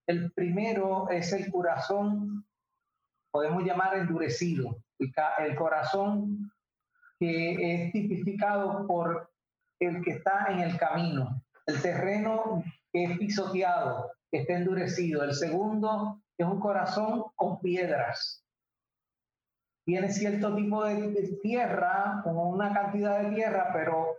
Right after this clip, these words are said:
eh, es mayormente de piedras. El tercer corazón es un corazón que se caracteriza por tener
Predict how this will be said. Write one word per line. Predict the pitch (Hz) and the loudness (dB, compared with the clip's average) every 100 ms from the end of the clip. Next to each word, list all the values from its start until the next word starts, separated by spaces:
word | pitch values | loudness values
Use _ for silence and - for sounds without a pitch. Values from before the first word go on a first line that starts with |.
| - _ _ _ _ | -8 _ _ _ _
eh, | 175 170 165 160 170 | 0 2 0 0 0
es | 170 | 0
mayormente | 202 202 202 202 214 208 202 180 180 | 0 0 0 0 0 0 0 2 2
de | 165 151 | 0 0
piedras. | 170 180 180 160 135 135 - - _ _ _ _ _ _ _ | 0 0 2 2 0 -2 -6 -10 _ _ _ _ _ _ _
El | 151 139 | 0 2
tercer | 156 135 175 175 | 0 0 0 0
corazón | 196 190 190 240 247 202 | 0 2 0 0 2 2
es | 170 | 0
un | 180 | 0
corazón | 196 196 180 190 220 226 226 - _ _ _ - | 0 2 0 0 0 0 -2 -8 _ _ _ -4
que | 170 170 165 165 196 - _ _ | 0 0 0 0 -2 -6 _ _
se | - 175 | -4 0
caracteriza | 170 165 - 180 202 208 214 | 2 2 0 0 0 2 0
por | 185 175 | 0 0
tener | 165 175 190 | 0 2 2